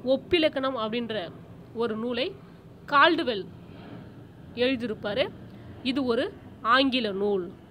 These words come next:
நோட் பண்ணுங்க, முக்கியம். இந்த வருஷமும் முக்கியம். எக்ஸாம்ல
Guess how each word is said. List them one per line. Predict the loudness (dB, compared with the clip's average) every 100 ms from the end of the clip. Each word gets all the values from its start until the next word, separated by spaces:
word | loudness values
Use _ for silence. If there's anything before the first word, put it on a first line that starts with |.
| -20 -8 2
நோட் | 2 2
பண்ணுங்க, | -2 0 0 -2 -10
முக்கியம். | -10 -6 0 0 0 -16 -20 -20 -20 -20 -20 -20 -20 -20 -20 -20 -20 -16 -4
இந்த | 2 4 6
வருஷமும் | 6 6 2 2 0
முக்கியம். | -4 -6 -8 -8 -20 -20 -20 -12 -8
எக்ஸாம்ல | 0 2 4